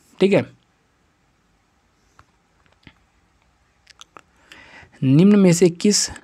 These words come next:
लोक नृत्य का आयोजन बुंदेलखंड क्षेत्र में फसल कटाई के समय किया जाता है? तो फसल कटाई के समय किसका नृत्य किया जाता है? तो सही जवाब हो जाए सत्तासी का ऑप्शन नंबर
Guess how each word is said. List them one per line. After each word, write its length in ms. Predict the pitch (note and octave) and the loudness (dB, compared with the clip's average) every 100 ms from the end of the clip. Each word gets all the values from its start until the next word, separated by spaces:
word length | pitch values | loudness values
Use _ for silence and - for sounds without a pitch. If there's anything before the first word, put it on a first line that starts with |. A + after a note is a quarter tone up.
| - | -12
लोक 400 | B2+ B2+ D#3+ G3 | -4 0 2 2
नृत्य 400 | E3+ C3+ F3 G3+ | 2 2 0 -2
का 220 | E3 E3 D#3 | -2 0 0
आयोजन 380 | D3+ D#3 F3 | 0 2 2
बुंदेलखंड 840 | D3 D3 D3 E3 D#3+ - F3+ F#3 F#3 | 2 2 2 2 0 -2 -2 0 -2
क्षेत्र 360 | - E3+ E3 D#3+ | -2 -4 -2 0
में 180 | D#3 | 0
फसल 420 | E3 - - F#3 F3 | -2 -6 -4 -2 -2
कटाई 420 | D#3 C#3+ C#3+ D#3+ | -4 -2 -2 0
के 140 | D#3+ | -2
समय 320 | C#3+ C#3+ D#3 | -2 -2 -2
किया 300 | F#3 - C3 | -4 -2 -2
जाता 260 | A#2+ A2+ - | -2 -6 -8
है? 220 | G#2 - _ - - - _ - | -12 -14 _ -20 -20 -20 _ -4
तो 140 | B2+ | -4
फसल 340 | A#2+ C#3+ F#3 F3+ | -2 -4 -2 -4
कटाई 420 | - - D3+ F#3 | -4 -4 -2 0
के 140 | F#3+ | -2
समय 260 | F3 E3 E3 | 0 0 0
किसका 360 | - C#3+ - | -2 -4 -2
नृत्य 300 | E3+ E3 E3 | 0 -2 -4
किया 200 | D3+ C#3+ | -4 -2
जाता 220 | C#3 C3+ C#3+ | -2 -2 -4
है? 80 | |
तो 120 | D3+ D#3+ | -4 -6
सही 320 | - C#3+ D#3+ | -4 -2 0
जवाब 220 | D#3 C#3 | 0 0
हो 80 | D3 | 0
जाए 180 | C#3+ C#3+ | 0 -2
सत्तासी 500 | - C3+ C3+ B2+ D3+ | -4 -8 -8 -6 -6
का 160 | - - | -2 -4
ऑप्शन 280 | - D#3 | -4 -4
नंबर 380 | D3 D#3 C#3 E3 | -2 0 -2 -4